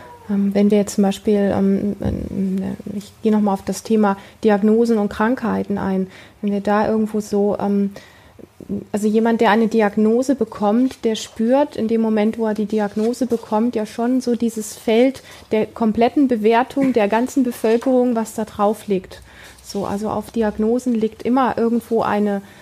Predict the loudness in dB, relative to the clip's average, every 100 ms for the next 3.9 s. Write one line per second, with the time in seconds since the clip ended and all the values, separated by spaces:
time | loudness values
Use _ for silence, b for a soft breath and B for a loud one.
0 | B -2 -2 0 0 2 2 2 -2 -6
1 | -4 -4 -2 0 0 -2 -2 -4 -4 -8
2 | -18 B B 0 2 2 0 0 0 2
3 | 2 4 2 0 -2 -2 -2 -4 -4